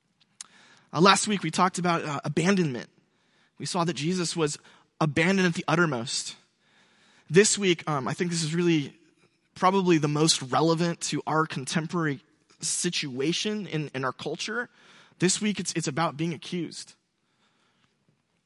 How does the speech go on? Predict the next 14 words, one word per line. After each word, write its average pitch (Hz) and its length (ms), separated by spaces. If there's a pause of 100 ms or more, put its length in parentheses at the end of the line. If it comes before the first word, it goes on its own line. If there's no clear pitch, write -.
(680)
So, 190 240
uh, 170 140
without 214 260
further 226 200
ado, 165 200
let's, 160 260
um, 180 180
let's 151 120
take 196 180
a - 20
look 180 200
at 170 60
the 156 80
text. - 420